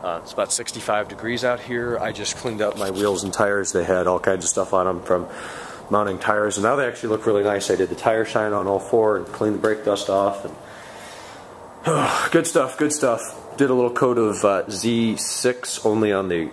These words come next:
the flat surfaces from where pollen sits, being at the pool. Obviously there, there, and back here. So now that's nice and clean, and behind the rear wheels, 'cause we get stuff there. So that's clean. Went over to Alex's tonight. I didn't film any of that. We watched Hungry.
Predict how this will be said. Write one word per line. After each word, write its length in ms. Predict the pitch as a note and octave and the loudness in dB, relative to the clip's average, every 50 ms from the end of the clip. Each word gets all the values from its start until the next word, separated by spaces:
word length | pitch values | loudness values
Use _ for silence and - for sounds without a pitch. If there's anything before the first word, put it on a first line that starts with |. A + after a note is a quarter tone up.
| - - | -6 -6
the 80 | - C#2+ | -6 -6
flat 340 | - - G2+ G2+ G#2 - - | -2 2 2 2 2 2 0
surfaces 480 | - A2+ G#2+ - A2 - - A2 G#2+ | 0 0 0 0 -2 -2 -2 -2 -2
from 140 | - - E2+ | -2 -4 -4
where 120 | F2+ F2 E2 | -2 -4 -2
pollen 380 | - - G2+ G2+ G#2 G#2 G#2 | 0 2 2 4 2 2 0
sits, 320 | - - A2+ G2+ - - - | 0 2 2 2 0 -2 -2
being 240 | - G#2 G2 F#2+ G2 | 0 2 2 2 0
at 60 | F#2 | -2
the 60 | - | -4
pool. 380 | - - A2 G#2+ G#2+ G#2 G#2+ - - - - - - - - | 0 2 4 4 4 2 -2 -6 -12 -12 -12 -14 -14 -8 -4
Obviously 380 | - F#2 F2 F2 E2 - F2+ E2+ | -2 -2 -2 -2 -2 -2 -2 0
there, 380 | F2 F#2+ F#2+ F#2+ F#2+ F#2 F2+ - - - | 2 2 2 4 2 0 -2 -6 -4 -2
there, 240 | - F#2+ F2+ F#2 F#2 | 0 2 2 2 0
and 180 | F2+ F2+ F2+ F2 | 0 -2 0 0
back 220 | F2+ F2 E2+ - | 0 0 0 0
here. 280 | - G#2 G2 F#2+ F#2 - | 0 0 0 0 0 -2
So 180 | - - E2+ D#2+ | -2 -2 0 0
now 140 | E2+ D#2+ E2+ | 0 2 2
that's 200 | E2+ D#2+ - - | 0 0 0 -2
nice 180 | F2 E2+ - | -2 -2 -2
and 80 | - - | -6 -4
clean, 300 | - G#2+ G2 F#2+ F2 - - - - - - - - | -2 0 0 0 -2 -4 -8 -12 -14 -16 -16 -10 -8
and 120 | F2 F2 E2 | -6 -4 -2
behind 360 | F2 E2 - F#2 F2 E2+ D#2+ | -4 -2 -2 -2 -2 -2 -4
the 60 | D#2+ | -4
rear 180 | D#2 E2+ E2+ E2 | -4 -2 -2 0
wheels, 300 | E2+ F#2 F2+ E2+ - - | 2 2 0 0 -2 -4
'cause 280 | - F2 D#2 - - - - - - - - - - - - - - - | -6 -6 -6 -6 -8 -10 -14 -18 -20 -20 -20 -20 -20 -16 -14 -12 -8 -6
we 60 | F2 | -6
get 180 | - - G#2 - | -6 -4 -2 -2
stuff 280 | - - G2 E2+ - | 0 0 -2 -2 -2
there. 160 | - F#2+ - | -4 -6 -4
So 140 | - - G#2 | -4 -4 -2
that's 200 | G#2 G#2+ G#2+ - | -2 0 0 -2
clean. 300 | - - A#2 G#2 G2+ G2 - - - - - - - - | -2 0 0 0 0 -2 -8 -14 -16 -16 -16 -12 -4 0
Went 100 | C#3 F3 | 0 2
over 120 | F#3 E3+ | 2 2
to 80 | D3+ A#2+ | 2 2
Alex's 400 | B2+ C3+ C#3+ C#3+ - D#3 C#3 - | 2 2 0 0 0 -2 -2 -2
tonight. 380 | - C#3+ C3+ C#3 C#3 C#3 C3+ C#3 | -2 -2 -2 0 0 0 0 -2
I 40 | A#2+ | -2
didn't 160 | B2+ B2 A#2 | -4 -4 -2
film 200 | - B2 A#2+ A2 | -2 -2 -2 0
any 120 | A2 A2 A2 | -2 -2 0
of 60 | G2+ | 0
that. 240 | G2+ G2+ G#2 G#2 - | 2 2 2 0 -2
We 100 | G#2+ G2+ | -4 -2
watched 480 | G2 G2 G2+ G2 G2 - - - - - | 2 2 2 2 2 0 -4 -8 -8 -10
Hungry. 580 | - - A#2+ A#2 C3 A2+ G#2 G#2 G2 G#2 A2+ | -4 -2 -2 -2 0 -2 -2 -2 -2 -2 -4